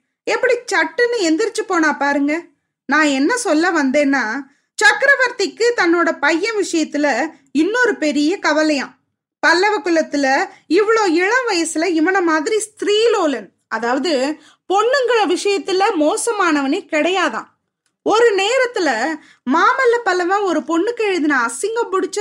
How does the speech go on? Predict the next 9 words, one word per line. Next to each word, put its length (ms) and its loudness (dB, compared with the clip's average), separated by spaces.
ஓலைய 440 0
சக்கரவர்த்தி 640 -4
பார்த்துட்டாராம். 680 -4
இதையெல்லாம் 520 0
நினைச்சுதான் 600 0
மாமல்லனை 680 0
காஞ்சியிலே 560 0
இருக்கணும்னு 600 0
சக்கரவர்த்தி 640 0